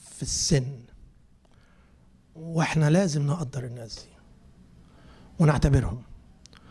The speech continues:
وفي طبعًا بعض الناس لما مثلًا أنا آجي أقول مثلًا للوا-، الوالد الحبيب الدكتور مثلًا، آه، كميل، دكتور القلب الأشهر والشهير،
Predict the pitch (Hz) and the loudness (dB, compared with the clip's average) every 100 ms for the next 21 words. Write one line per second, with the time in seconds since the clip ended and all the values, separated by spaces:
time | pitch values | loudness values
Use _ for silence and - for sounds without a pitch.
0 | - - - 170 175 185 156 - - 285 | -20 -20 0 2 4 2 0 0 0 0
1 | 220 190 220 208 190 214 196 185 175 175 | 2 2 2 0 0 0 0 -2 -2 -4
2 | - 160 180 - 180 226 180 156 165 180 | -2 -4 -2 -2 -2 0 -2 -2 -4 -2
3 | 175 156 175 - - - - - - 170 | 0 0 -4 -14 -20 -20 -20 -12 0 0
4 | - 151 147 147 151 143 143 160 160 147 | 2 0 2 0 0 0 0 0 0 0
5 | 151 160 147 139 139 117 - 135 147 135 | 2 2 0 -2 -8 -10 -6 -2 -2 -2
6 | 139 - 156 131 139 - 131 123 120 123 | -8 -2 0 0 -2 -2 -4 -4 -4 -6
7 | 117 117 117 - - - - - - - | -6 -6 -8 -10 -14 -16 -20 -20 -20 -20
8 | - - - - - - - 160 165 151 | -20 -20 -20 -20 -18 -2 2 4 6 4
9 | 143 143 165 151 131 143 - 156 135 160 | 2 0 0 0 -2 -2 2 2 2 2
10 | 156 143 135 147 139 - 131 127 120 - | 2 4 0 0 -2 -2 -4 -8 -8 -6
11 | 110 127 | -4 -4